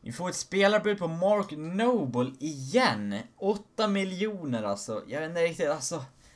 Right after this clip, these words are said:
<sighs> Jag vet inte riktigt, ska vi sälja han alltså? Om vi säljer han då får vi ju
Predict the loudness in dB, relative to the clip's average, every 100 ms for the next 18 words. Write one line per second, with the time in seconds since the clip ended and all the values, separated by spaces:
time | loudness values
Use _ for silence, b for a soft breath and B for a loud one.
0 | b b b b b -8 -6 -6 -8 -12
1 | -14 -18 -14 -8 -6 -6 -6 -6 -10 -6
2 | -6 -4 -4 -2 -2 -2 -2 -2 -2 -4
3 | -4 -4 -2 0 0 0 0 0 -4 -6
4 | -8 -6 -4 0 0 0